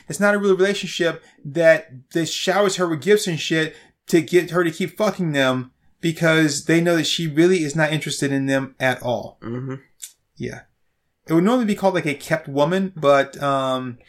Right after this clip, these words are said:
Speaker 1: but if you're not dating, then yeah, you're just, uh, she's just, just a sugar daddy because you both understand that the only reason that you're even interested in me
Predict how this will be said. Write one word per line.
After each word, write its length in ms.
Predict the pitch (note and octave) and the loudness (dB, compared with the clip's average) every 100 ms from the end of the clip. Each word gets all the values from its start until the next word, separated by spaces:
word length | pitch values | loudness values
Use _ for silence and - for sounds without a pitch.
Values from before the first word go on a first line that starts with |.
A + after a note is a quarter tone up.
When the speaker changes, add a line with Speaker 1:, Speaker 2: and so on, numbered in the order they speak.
| - - - _ _ _ _ - | -20 -20 -20 _ _ _ _ -8
Speaker 1:
but 160 | - C#3+ | -2 -2
if 80 | C#3 | 0
you're 100 | E3 | 2
not 160 | D#3 | 2
dating, 380 | C3 D#3+ E3 D#3+ | 2 0 0 -2
then 280 | C3+ C3+ C3 | -2 -2 -2
yeah, 220 | B2+ B2+ | 0 0
you're 460 | A#2+ C3 B2+ B2 - _ - | 0 -4 -2 -4 -8 _ -8
just, 400 | B2 A#2+ - A#2+ | -6 -6 -8 -6
uh, 360 | A#2 A2+ A2 - - _ _ _ _ _ | -2 -2 -4 -8 -20 _ _ _ _ _
she's 220 | - B2+ | -10 -8
just, 280 | B2 A2+ - | -8 -12 -8
just 180 | C3+ B2 | -6 -6
a 40 | |
sugar 240 | - B2+ A#2 | -4 -2 0
daddy 180 | A#2 A#2 | 0 0
because 260 | D3+ C3+ | 0 0
you 60 | C#3 | 2
both 200 | E3+ E3 | 2 2
understand 380 | D#3+ C3 D3+ C#3 | 0 0 -2 -2
that 120 | C3+ | -4
the 60 | |
only 240 | C#3 E3 F#3+ | -2 2 2
reason 240 | E3+ E3 | 2 0
that 220 | D3+ - | -2 -2
you're 100 | D#3 | -2
even 220 | D3 C#3+ C#3 | -2 -2 -6
interested 320 | B2+ D#3 C#3+ | -6 -4 -4
in 160 | C#3 | -4
me 200 | C#3+ D3 | -4 -6